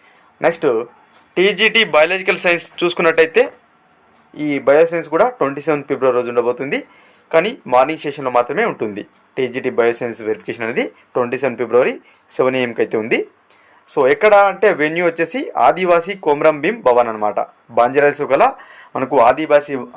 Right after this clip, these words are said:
ఆదివాసీ భవన్ ఏదైతే ఉందో, దాంట్లో అయితే ఉంది. టీజీటీ బయాలజికల్ సైన్స్ అనేది వెన్యూ ఎక్కడ ఉంది? ఆదివాసీ కొమరం భీం భవన్, బంజారాహిల్స్ అనమాట, రోడ్ నెంబర్ టెన్లో ఉంది. ఓకేనా?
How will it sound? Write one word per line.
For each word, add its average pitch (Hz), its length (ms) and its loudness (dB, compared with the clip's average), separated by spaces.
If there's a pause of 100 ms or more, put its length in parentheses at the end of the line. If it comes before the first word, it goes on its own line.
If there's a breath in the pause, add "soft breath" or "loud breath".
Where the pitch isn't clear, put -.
ఆదివాసీ 143 460 2
భవన్ 127 200 2
ఏదైతే 120 260 -4
ఉందో, 196 120 2 (220)
దాంట్లో 120 320 0
అయితే 180 220 -6
ఉంది. 104 160 -14 (580 soft breath)
టీజీటీ 131 440 -2
బయాలజికల్ 113 440 0
సైన్స్ 107 260 -6
అనేది 120 220 -6 (240)
వెన్యూ 123 260 -4
ఎక్కడ 127 220 2
ఉంది? 180 140 -4 (260)
ఆదివాసీ 123 440 -2 (360 soft breath)
కొమరం 127 340 2
భీం 117 180 -6
భవన్, 147 220 2 (360 loud breath)
బంజారాహిల్స్ 113 460 0
అనమాట, 101 220 -8 (160)
రోడ్ 110 180 -4
నెంబర్ 107 240 -6
టెన్లో 101 260 -4
ఉంది. 95 140 -18 (120)
ఓకేనా? 220 200 -4